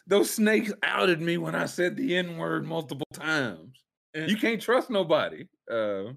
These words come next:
Speaker 2: and apparently the entire time during that quote, he was having a microphone problem, so it was very hard to understand him.
Speaker 1: <laughs> Uh, yeah, then what happened? Uh,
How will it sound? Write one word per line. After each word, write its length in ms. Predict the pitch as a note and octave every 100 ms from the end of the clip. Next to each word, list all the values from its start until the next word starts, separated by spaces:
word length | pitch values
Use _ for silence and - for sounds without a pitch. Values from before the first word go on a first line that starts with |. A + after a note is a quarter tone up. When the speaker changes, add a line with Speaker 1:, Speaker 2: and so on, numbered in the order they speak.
| -
Speaker 2:
and 100 | E3
apparently 480 | F3 F#3 A3+ A#3 A#3
the 180 | G3
entire 460 | E3+ E3 F3 F#3 F#3+
time 360 | F#3+ F#3 F3 E3+
during 240 | E3 E3
that 220 | E3 C#3+
quote, 280 | - D#3+ D3+
he 100 | E3
was 180 | D3+ D#3
having 420 | E3+ D#3+ E3 D3+ -
a 160 | C#3+ C#3
microphone 760 | C3+ D#3 D#3+ D3 D3+ C#3 C#3
problem, 540 | C3 D3+ A2+ A2+ A#2 C#3
so 200 | - D3
it 40 |
was 140 | D3+
very 260 | - D#3 D3+
hard 260 | D3+ D#3 D3
to 60 |
understand 580 | A#2+ C#3 D3+ - D3 A3+
him. 180 | - C#3+ C3+
Speaker 1:
<laughs> 40 | - - - _ _ _ _ _ _ _ _ _ _ _ _ _ _ - - - B3 G3+ _ _ -
Uh, 1080 | - - C4+ F2+ - - - - - - -
yeah, 140 | F#3+
then 220 | D#3 F#3
what 160 | F3+ D#3+
happened? 340 | C#3+ B2+ B2
Uh, 320 | A2+ A2 G#2